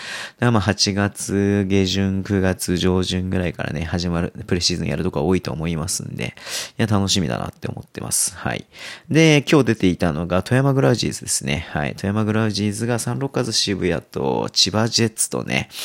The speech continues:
プレシーズンをやるということで、九月のね、えっと、真ん中ぐらいから、十八、十九なんで、まさにあれだね。えっと、東北か、東北カップとね、もろかぶりしてますけれども。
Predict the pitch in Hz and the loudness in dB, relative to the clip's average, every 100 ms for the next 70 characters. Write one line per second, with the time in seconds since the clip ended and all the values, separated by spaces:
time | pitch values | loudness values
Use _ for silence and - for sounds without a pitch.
0 | - - - 92 87 - 92 85 85 76 | -10 -12 -6 0 4 4 2 -2 -2 -2
1 | 65 80 78 65 64 69 - 62 69 - | -2 -4 -4 -4 -4 -6 -6 -6 -6 -4
2 | 57 - 101 - 65 65 71 85 90 - | -4 -2 -2 -2 -6 -6 -6 -6 -8 -6
3 | 71 73 - 90 87 90 87 87 71 71 | -6 -6 -4 -2 -2 -2 -2 -2 -2 -4
4 | - 90 85 - 92 95 95 - 57 - | -4 -4 -4 -4 -4 -2 -2 -4 -8 -6
5 | 85 101 104 - - - - - - - | -2 0 -2 -4 -8 -8 -8 -10 -12 -12
6 | - - 95 90 - 67 65 52 50 - | -12 -2 2 2 2 -2 -2 -2 -4 -8
7 | - - 113 110 - - - - 101 92 | -10 2 6 6 4 -4 -4 4 4 6
8 | 92 - 98 87 - - 82 - 95 98 | 2 0 -2 -2 -4 -4 -6 -6 -2 0
9 | 95 101 87 - - 85 - - - 62 | 0 0 0 0 -2 -2 -4 -4 -8 -8
10 | 69 - | -8 -10